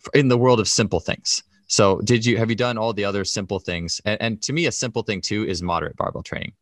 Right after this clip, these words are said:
Did sixty to eighty percent of one R M get you where you need to go? How much more is eighty-five percent to ninety really gonna help you in this situation? Um, and, and then doing that for a short period of time.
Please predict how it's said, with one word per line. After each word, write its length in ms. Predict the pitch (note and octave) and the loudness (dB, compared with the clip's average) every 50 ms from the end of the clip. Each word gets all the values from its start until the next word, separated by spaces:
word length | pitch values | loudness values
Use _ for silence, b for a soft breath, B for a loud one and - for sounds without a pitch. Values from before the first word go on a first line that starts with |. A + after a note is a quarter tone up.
| _ _ - | _ _ -8
Did 140 | - F2+ - | -8 -8 -6
sixty 440 | - - C3 B2+ - - C3+ B2+ | -4 -6 -4 -4 -4 -4 -2 -2
to 60 | A2+ G#2+ | -2 0
eighty 220 | F#2 G2+ G2 G2+ | 0 -2 -2 -2
percent 400 | F#2+ - F#2+ - - G2 F2+ E2+ | -4 -6 -6 -4 -4 -4 -4 -4
of 60 | F#2 F2 | -4 -4
one 140 | F#2 F#2 | -2 -2
R 120 | F2+ F2 F2 | -2 0 0
M 200 | F2 E2+ E2 D#2+ | -2 -2 -2 0
get 280 | - F2 E2+ - - | 0 0 0 0 -2
you 120 | G2 F2 E2 | -4 -4 -2
where 100 | E2+ E2 | -2 -2
you 140 | E2 E2 E2 | -2 -2 -2
need 180 | E2 D#2 - | -4 -4 -4
to 80 | - - | -4 -2
go? 340 | G#2 G#2 G#2 G#2 G#2 G2 b b b b b b b b b b _ | 2 4 4 4 4 2 b b b b b b b b b b _
How 200 | - - C3+ C#3 | -6 -2 -2 0
much 300 | D#3+ E3+ E3+ - - - | 2 2 0 0 0 -2
more 400 | A#2+ A2+ A#2 A#2+ A#2+ A#2 A2 G2+ | -2 0 0 0 2 2 2 2
is 100 | F#2+ - | 0 0
eighty-five 540 | - G2 F#2 F#2 F2+ - F2+ F2 E2+ F2 - | -2 -6 -6 -6 -6 -6 -6 -4 -4 -4 -6
percent 380 | - - - - - F2 E2+ | -6 -6 -6 -4 -4 -4 -6
to 100 | - - | -4 -6
ninety 320 | E2+ E2 D#2+ D#2+ D#2+ - - | -4 -4 -2 -4 -4 -4 -4
really 320 | D#2+ F2 G2 G#2+ G2+ G2 | -4 -2 0 0 0 0
gonna 160 | F2+ G2 F2 | -2 -2 -4
help 300 | D#2 - G2+ F#2+ - - | -2 -4 -4 -6 -6 -6
you 100 | F#2 F#2+ F2+ | -8 -8 -6
in 60 | F2 | -6
this 160 | F2 F#2 - | -6 -6 -6
situation? 1040 | - - F2 - - E2 E2+ E2+ E2+ E2+ _ _ - - - - - - - - b b b b b b b b | -6 -6 -6 -6 -8 -8 -8 -10 -18 _ _ _ -8 -8 -6 -6 -6 -8 -8 -12 b b b b b b b b
Um, 300 | - F#2 E2+ E2+ E2+ E2 - | -2 0 0 0 -2 -2 -2
and, 180 | G2+ G#2 G2+ - | -2 -2 -2 -2
and 160 | G#2+ G#2+ G2+ | -2 0 2
then 240 | A2+ A#2 A2 G2+ - - - - | 2 2 0 0 -4 -8 -12 -6
doing 200 | A2 A#2+ A#2+ A2 | -4 -2 0 0
that 180 | G2+ G2+ - - | 0 -2 -2 -2
for 100 | - F#2+ | -4 -4
a 40 | F#2 | -4
short 240 | - - F#2+ F2 | -2 -4 -6 -6
period 180 | - - F2+ E2+ | -4 -2 -2 -2
of 60 | E2+ | -2
time. 280 | - - A2+ A2+ G#2 | -2 -2 -2 0 -2